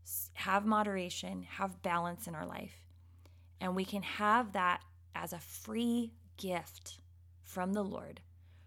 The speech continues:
when we plug our life into him and allow the fruit of the Spirit to move through us through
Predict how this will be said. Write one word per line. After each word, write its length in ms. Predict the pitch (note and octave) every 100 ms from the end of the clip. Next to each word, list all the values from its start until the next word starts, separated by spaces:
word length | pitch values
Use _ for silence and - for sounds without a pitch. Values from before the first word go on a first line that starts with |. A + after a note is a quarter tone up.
| - -
when 480 | E3+ G3 G#3+ B3 A#3
we 400 | A#3 G3+ - - - - -
plug 420 | - - F3+ F#3+
our 120 | A3
life 420 | G#3 E3+ E3 - -
into 240 | F#3 F#3+ G#3+
him 420 | F3 F3+ F3 F3+ - - -
and 140 | F3+ F3+
allow 500 | F3 F#3 F#3 G3 A#3
the 120 | B3
fruit 320 | - G#3+ G3+
of 60 | G#3
the 80 |
Spirit 540 | G3+ - E3 D#3+ D#3+ - - - -
to 140 | - F#3
move 380 | F3+ F#3+ A3+
through 340 | A3 B3 A#3+ F#3
us 440 | - - - - - - - -
through 800 | - F3+ G3 C#4+ B3 G3+ A3+ C#4